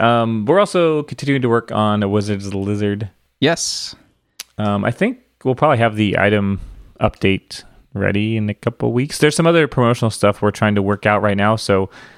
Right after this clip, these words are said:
Speaker 1: it's hard for us to say exactly when that is gonna launch, but basically what's happening is we're trying to time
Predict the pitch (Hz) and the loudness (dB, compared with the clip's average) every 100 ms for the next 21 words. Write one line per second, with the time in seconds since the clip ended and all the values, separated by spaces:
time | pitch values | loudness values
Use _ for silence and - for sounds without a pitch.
0 | _ _ - 110 107 110 104 107 107 - | _ _ -4 -2 0 0 0 0 0 -4
1 | - 104 95 98 98 - 117 117 117 117 | -2 -2 0 0 0 2 2 2 2 2
2 | 110 - - 113 127 120 120 127 123 110 | 0 -2 -2 0 2 2 2 2 2 2
3 | 139 - 117 101 107 110 120 110 104 104 | 2 2 0 2 2 2 2 0 2 0
4 | 101 - 107 107 92 - 98 98 92 | 0 0 0 0 -2 0 2 2 0